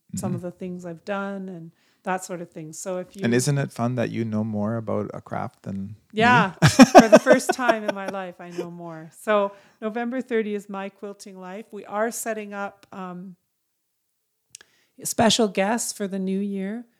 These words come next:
Speaker 1: We
Speaker 2: Mm-hmm.
Speaker 1: have some people that have agreed already to come on the podcast.
Speaker 2: Yeah.
Speaker 1: We're sending out invita-, new invitations all the time. So if you listen and you'd like to be on the podcast, please reach out to us. It would be great, um, to have you. We're not
Speaker 2: And we're,
Speaker 1: going
Speaker 2: like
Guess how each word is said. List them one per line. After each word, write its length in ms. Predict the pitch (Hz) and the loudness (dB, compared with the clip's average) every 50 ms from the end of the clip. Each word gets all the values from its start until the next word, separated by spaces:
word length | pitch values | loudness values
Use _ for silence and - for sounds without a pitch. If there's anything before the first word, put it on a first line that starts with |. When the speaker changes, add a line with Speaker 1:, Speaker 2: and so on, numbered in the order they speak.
| _ _ - | _ _ -4
Speaker 1:
We 140 | 92 101 107 | 0 0 2
Speaker 2:
Mm-hmm. 80 | 117 | 2
Speaker 1:
have 180 | 131 165 202 - | 2 0 0 -2
some 160 | - 208 196 | -6 -10 -10
people 320 | - 220 208 - - 214 | -10 -14 -16 -16 -18 -18
that 180 | 202 202 185 180 | -16 -16 -16 -16
have 220 | 185 196 202 190 | -18 -20 -20 -20
agreed 400 | 202 190 175 180 185 190 208 214 | -20 -20 -20 -20 -20 -20 -18 -16
already 440 | 208 180 180 185 180 185 185 220 233 226 | -14 -14 -10 -10 -8 -8 -8 -10 -10 -12
to 120 | - 220 | -16 -18
come 280 | - - - 208 202 196 | -20 -18 -16 -14 -12 -12
on 180 | 196 190 190 185 | -12 -12 -14 -14
the 80 | 185 | -16
podcast. 760 | - 196 196 185 185 185 _ - 202 196 208 226 - - - _ _ _ - | -16 -16 -14 -14 -14 -16 _ -18 -18 -18 -18 -18 -20 -20 -20 _ _ _ -10
Speaker 2:
Yeah. 180 | - 180 208 - | -6 -4 -4 -2
Speaker 1:
We're 140 | 202 196 | -2 -2
sending 400 | 190 - - 214 208 208 214 208 | -4 -2 -2 -2 -2 -2 -4 -4
out 160 | 196 190 190 196 | -6 -6 -6 -8
invita-, 680 | 196 196 190 196 - _ _ _ _ - - 214 214 | -10 -14 -16 -18 -20 _ _ _ _ -20 -20 -20 -18
new 220 | 214 226 240 247 | -16 -16 -14 -12
invitations 680 | 233 208 190 202 185 - 202 196 196 - - 190 180 | -12 -12 -12 -12 -12 -12 -10 -10 -10 -10 -12 -12 -6
all 160 | 202 190 190 180 | -4 -4 -4 -4
the 80 | 196 | -6
time. 480 | - - - 190 190 190 214 233 240 233 | -12 -16 -16 -14 -14 -12 -10 -10 -10 -10
So 180 | - - 202 | -8 -6 -6
if 140 | 190 185 - | -6 -6 -6
you 120 | 214 220 214 | -8 -8 -8
listen 420 | 202 202 208 208 - - 254 233 | -8 -10 -12 -12 -14 -16 -16 -14
and 180 | 233 202 190 202 | -14 -16 -16 -18
you'd 120 | 202 190 | -16 -14
like 220 | 196 196 196 196 _ | -14 -14 -14 -14 _
to 60 | 190 | -20
be 180 | 180 196 180 175 | -20 -20 -20 -20
on 280 | 170 170 175 196 208 | -20 -20 -20 -20 -20
the 80 | 214 226 | -20 -20
podcast, 680 | - 202 202 196 196 _ _ 208 196 202 214 208 - _ _ _ _ _ _ _ _ _ _ | -18 -18 -18 -18 -18 _ _ -20 -18 -18 -18 -20 -20 _ _ _ _ _ _ _ _ _ _
please 300 | - 254 247 262 254 247 | -2 0 0 0 0 -2
reach 240 | 214 208 - - | -4 -4 -2 -2
out 180 | 208 185 185 185 | -2 -2 -2 -2
to 140 | - - 202 | -6 -6 -4
us. 220 | 196 220 220 - - | -4 -4 -4 -6 -6
It 80 | 185 | -6
would 160 | 185 202 175 | -6 -6 -8
be 140 | - 196 190 | -10 -12 -14
great, 580 | - - 180 180 185 196 208 - - _ _ - _ _ _ _ _ _ _ _ - | -10 -6 -2 0 0 0 0 -2 -6 _ _ -20 _ _ _ _ _ _ _ _ -8
um, 280 | 185 175 175 175 180 | -6 -6 -6 -6 -8
to 120 | - 185 170 | -10 -12 -10
have 380 | 151 185 180 180 196 220 208 | -8 -6 -4 -4 -4 -4 -4
you. 200 | 226 233 247 254 | -6 -6 -6 -4
We're 160 | 226 220 202 | -4 -4 -2
not 260 | 196 196 202 214 220 - | -2 -2 -2 0 2 2
Speaker 2:
And 100 | 123 113 | 4 6
we're, 180 | 120 120 120 117 | 6 6 6 4
Speaker 1:
going 160 | 113 110 101 | 2 0 0
Speaker 2:
like 160 | 110 107 | 0 0